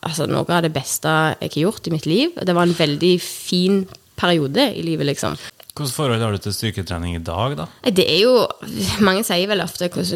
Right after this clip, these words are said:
Speaker 1: hvor, hvor du hadde valgt hvis du hadde måttet velge mellom
Speaker 2: Ja.
Speaker 1: styrketrening. Jeg hadde nok fortsatt valgt løping, tror jeg, fordi at det, det er så
Speaker 2: Å, ja.
Speaker 1: befriende.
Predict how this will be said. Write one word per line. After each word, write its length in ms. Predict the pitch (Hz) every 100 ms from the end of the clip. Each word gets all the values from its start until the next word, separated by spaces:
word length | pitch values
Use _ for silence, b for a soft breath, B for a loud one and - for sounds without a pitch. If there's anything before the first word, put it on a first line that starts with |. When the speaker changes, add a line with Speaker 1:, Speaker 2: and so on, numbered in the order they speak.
| -
Speaker 1:
hvor, 260 | - 170 -
hvor 120 | -
du 40 | 180
hadde 180 | 165
valgt 380 | 156 170 190 -
hvis 220 | - 156
du 80 | -
hadde 300 | 165 147 147 151
måttet 160 | 156 156
velge 260 | 151 139
mellom 300 | 190 170 147 160
Speaker 2:
Ja. 160 | 92
Speaker 1:
styrketrening. 380 | 110 131 - 156
Jeg 80 | -
hadde 200 | - 180
nok 120 | 208 -
fortsatt 520 | - 208 - 175 -
valgt 600 | 165 147 170 - - - b b b
løping, 480 | 175 160 - - 214
tror 180 | - 170
jeg, 80 | -
fordi 180 | - 165
at 100 | 165
det, 180 | 165 -
det 100 | -
er 40 | 139
så 100 | 160
Speaker 2:
Å, 40 |
ja. 40 |
Speaker 1:
befriende. 680 | 185 - - 214 226 160 -